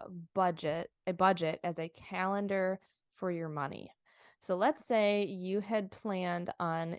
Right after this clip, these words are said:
doing laundry and deep cleaning today,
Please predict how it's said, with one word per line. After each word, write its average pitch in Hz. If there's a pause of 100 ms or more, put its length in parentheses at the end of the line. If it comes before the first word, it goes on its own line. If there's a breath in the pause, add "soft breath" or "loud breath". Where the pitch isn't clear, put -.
doing 165
laundry 170 (480 soft breath)
and 165 (100)
deep 202
cleaning 180
today, 165